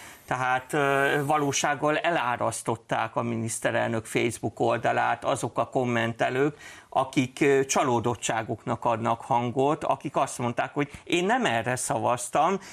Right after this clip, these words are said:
és akik, ö, Unger Anna megválasztását egyfajta árulásnak tekintik. Ugyanis,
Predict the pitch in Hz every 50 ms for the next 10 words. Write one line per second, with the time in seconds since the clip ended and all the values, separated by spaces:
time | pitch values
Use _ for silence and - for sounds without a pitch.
0 | - - - - - 156 143 - - 175 190 - - - 208 208 202 - - 214
1 | 202 202 196 190 - - 220 214 196 156 147 135 131 - - 147 147 139 127 123
2 | 135 139 139 - 139 120 120 117 120 135 - - 156 143 139 - - 135 - -
3 | 131 123 - - 131 127 - - 131 - - 143 135 131 120 110 110 107 107 110
4 | - - - 117 - - - 113 113 - 131 120 123 - 131 - 277 320 - -
5 | 143 131 131 147 180 196 -